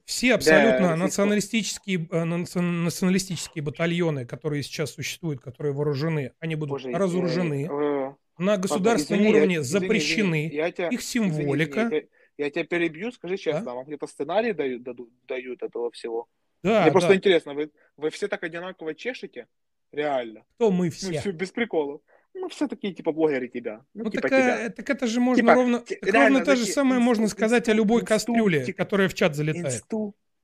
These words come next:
Speaker 2: тикток, блядь, ну реально, блядь, вы там, у вас тупо текст из-под копирку, ну реально.
Speaker 1: Я
Speaker 2: Ну, хоть
Speaker 1: понимаю,
Speaker 2: что-то
Speaker 1: так у вас же
Speaker 2: интересное.
Speaker 1: тоже самое,
Speaker 2: Так
Speaker 1: один
Speaker 2: у
Speaker 1: в
Speaker 2: вас что-то
Speaker 1: один.
Speaker 2: интересное хоть есть? Ничего, я тебе высказал свое мнение, ну, рассказал свое мнение.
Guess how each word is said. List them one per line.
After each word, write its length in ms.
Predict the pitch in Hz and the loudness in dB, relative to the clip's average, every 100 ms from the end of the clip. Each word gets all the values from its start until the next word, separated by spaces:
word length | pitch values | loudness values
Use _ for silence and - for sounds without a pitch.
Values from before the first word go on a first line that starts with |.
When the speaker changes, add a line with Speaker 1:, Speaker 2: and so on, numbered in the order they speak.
| _ | _
Speaker 2:
тикток, 600 | - 185 - 202 190 160 | -12 -12 -4 -2 -2 -4
блядь, 340 | 139 160 156 143 | -6 -2 -2 -2
ну 100 | 175 | 2
реально, 460 | 202 202 165 135 | 4 4 4 -2
блядь, 220 | 127 131 135 | -6 -6 -2
вы 140 | 196 | -4
там, 180 | 202 190 - _ | -2 -6 -12 _
у 40 | 147 | -6
вас 180 | 180 - | -6 -6
тупо 320 | 220 196 - _ _ | -8 -8 -8 _ _
текст 280 | - - - | -4 -4 -6
из-под 260 | 156 - - | -10 -10 -8
копирку, 460 | 165 - 143 - | -8 -4 -6 -4
ну 100 | 139 | -2
реально. 360 | 143 151 120 110 | 2 4 2 0
Speaker 1:
Я 120 | 175 | 0
Speaker 2:
Ну, 60 | 185 | 2
хоть 0 | |
Speaker 1:
понимаю, 300 | 202 226 185 | 2 4 2
Speaker 2:
что-то 120 | 156 | 0
Speaker 1:
так 100 | 139 | 0
у 100 | 226 | 4
вас 160 | 262 220 | 4 4
же 100 | 214 | 0
Speaker 2:
интересное. 80 | - | 2
Speaker 1:
тоже 320 | 262 190 151 | 4 4 2
самое, 460 | - 208 170 117 - _ _ _ | -2 -2 -2 -4 -14 _ _ _
Speaker 2:
Так 100 | 143 | -4
Speaker 1:
один 140 | 165 180 | 0 2
Speaker 2:
у 40 | |
Speaker 1:
в 20 | |
Speaker 2:
вас 120 | 170 | 2
что-то 140 | 170 170 | 2 -2
Speaker 1:
один. 100 | 175 | -4
Speaker 2:
интересное 420 | 170 170 156 131 | -2 -4 -4 -12
хоть 180 | - 135 | -10 -2
есть? 240 | 190 - _ _ _ | -2 -2 _ _ _
Ничего, 260 | 139 - 135 | -14 -6 -4
я 60 | |
тебе 140 | 151 214 | 0 2
высказал 300 | 202 185 160 | 2 0 -2
свое 220 | - 151 | -2 -2
мнение, 340 | 147 123 117 | -4 -10 -10
ну, 280 | 120 117 107 | -12 -12 -10
рассказал 280 | 117 - 135 | -8 -4 -2
свое 200 | - 131 | -2 -4
мнение. 340 | 127 117 107 | -2 -6 -6